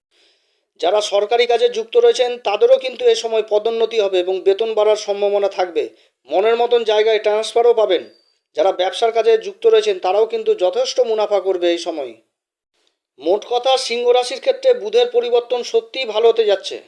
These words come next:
তবে বিশেষ করে মনে রাখবেন, যদি জন্মকুষ্ঠিতে বুধের অবস্থান খুব ভালো থাকে, তাহলেই কিন্তু এর ফল প্রচণ্ড ভালো পাবেন। এবার বলবো যে এই সময় কোন উপাচার করবে সিংহ রাশির জাতক জাতিকারা। প্রথমে বলবো যে প্রত্যেক দিন সূর্যদেবকে অর্ঘ্য অবশ্যই দিবেন।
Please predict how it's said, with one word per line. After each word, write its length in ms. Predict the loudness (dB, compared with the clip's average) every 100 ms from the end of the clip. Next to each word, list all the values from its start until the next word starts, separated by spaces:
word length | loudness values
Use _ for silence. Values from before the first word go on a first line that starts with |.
| _ _
তবে 200 | -2 0
বিশেষ 400 | 0 0 -2 -2
করে 180 | 0 0
মনে 240 | 2 0 0
রাখবেন, 400 | 0 -2 -8 -8
যদি 300 | -2 -2 -2
জন্মকুষ্ঠিতে 1040 | -4 -2 -2 -2 -4 -8 -14 -12 -2 0 0
বুধের 400 | -2 -2 2 2
অবস্থান 440 | 2 0 -4 -4
খুব 220 | -8 -12
ভালো 240 | -6 -2 0
থাকে, 280 | 0 -2
তাহলেই 400 | -4 -4 -2 -2
কিন্তু 300 | -2 -8 -4
এর 140 | 0 0
ফল 220 | 0 -2
প্রচণ্ড 460 | -2 -4 -4 0 0
ভালো 220 | 0 0
পাবেন। 320 | 0 -2 -8 -16 _ _ _ _ _ _ _ _ _ _ _ _
এবার 260 | -2 0 4
বলবো 360 | 2 4 4
যে 200 | 4 2
এই 80 | 2
সময় 260 | 0 -2 -2
কোন 260 | 2 2
উপাচার 360 | 2 2 2 0
করবে 320 | 0 0 0
সিংহ 300 | -2 -4 0
রাশির 360 | 0 0 -4 -8 _ _ _ _ -6
জাতক 320 | -4 -2 -4
জাতিকারা। 520 | -4 -6 -6 -6 -8 -16 _ _ _ _ _ _
প্রথমে 320 | -2 0 2
বলবো 300 | 4 4 4
যে 100 | 2
প্রত্যেক 440 | 0 -2 0 0 2
দিন 280 | -2 -6 -10
সূর্যদেবকে 760 | -10 -10 -2 2 2 2 0
অর্ঘ্য 340 | 2 2 2
অবশ্যই 440 | 2 2 -2 0 0
দিবেন। 320 | 0 -4 -4